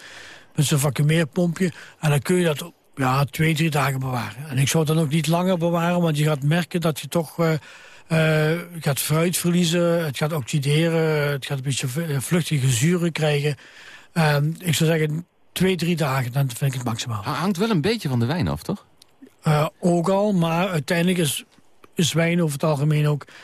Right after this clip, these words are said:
Speaker 1: hetzelfde, hetzelfde over de hele lijn. Ik bedoel,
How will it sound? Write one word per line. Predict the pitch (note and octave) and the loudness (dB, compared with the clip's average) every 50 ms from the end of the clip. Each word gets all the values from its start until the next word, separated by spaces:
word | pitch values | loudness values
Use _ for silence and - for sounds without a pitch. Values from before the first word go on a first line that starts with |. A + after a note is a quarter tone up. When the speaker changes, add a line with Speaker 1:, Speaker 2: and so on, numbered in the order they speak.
| - - - - - - _ _ _ - | -20 -20 -20 -20 -20 -20 _ _ _ -8
Speaker 1:
hetzelfde, | - C3 - - E3+ D3+ D3+ D3 D3 D#3 D#3 D3+ D3 D3 D#3 E3+ F3 - _ _ _ - | -8 -6 -2 0 0 2 2 2 2 2 2 2 2 0 -2 -4 -6 -10 _ _ _ -14
hetzelfde | E3+ - - F3+ D#3+ D#3+ D#3 | -8 -2 0 2 2 2 2
over | D3+ C#3 | 0 0
de | C#3 D3 | 0 0
hele | C#3+ D3 D3 D3 | 2 2 2 2
lijn. | D3+ D3+ C#3 B2+ B2 | 2 0 0 -2 -2
Ik | B2+ B2 | -4 -4
bedoel, | B2 C#3 C#3 D#3 D3 D3 D#3+ | -4 0 0 2 2 0 -2